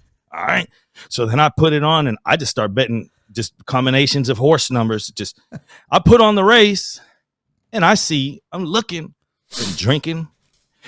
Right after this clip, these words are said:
I look and I'm like, "What the hell? Is that a, is that a nineteen ninety-four Lincoln Town Car on the, on the track? What is going on?"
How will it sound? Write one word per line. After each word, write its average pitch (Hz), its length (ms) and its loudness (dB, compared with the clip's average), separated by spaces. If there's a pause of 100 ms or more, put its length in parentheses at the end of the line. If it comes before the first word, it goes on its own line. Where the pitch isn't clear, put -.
I 170 160 -4
look 185 320 -2
and 175 100 0
I'm 180 100 2
like, 123 220 -2
"What 285 200 -4
the 233 80 -2
hell? 233 380 -2
Is 170 220 -4
that 311 200 -2
a, 247 160 -2 (420)
is 117 140 -20
that 247 180 -4
a 226 80 -2
nineteen 214 680 -2
ninety-four 214 540 0
Lincoln 202 380 0
Town 247 260 -2
Car 302 320 -2 (160)
on 277 160 0
the, 294 140 -6 (100)
on 247 140 -4
the 269 100 -2
track? 269 320 -4
What 285 160 -2
is 240 80 0
going 233 280 0
on?" 269 180 0